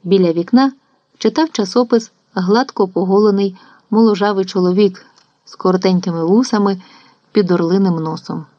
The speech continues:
«Доброго ранку», привітався я. «Пробачте, не щувся, як задрімав. І лиш одна безсонна ніч. На фронті був витриваліший». Грушевич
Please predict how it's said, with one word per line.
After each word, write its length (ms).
«Доброго 440
ранку», 300
привітався 540
я. 240
«Пробачте, 640
не 160
щувся, 360
як 180
задрімав. 520
І 100
лиш 240
одна 280
безсонна 560
ніч. 400
На 140
фронті 420
був 260
витриваліший». 840
Грушевич 640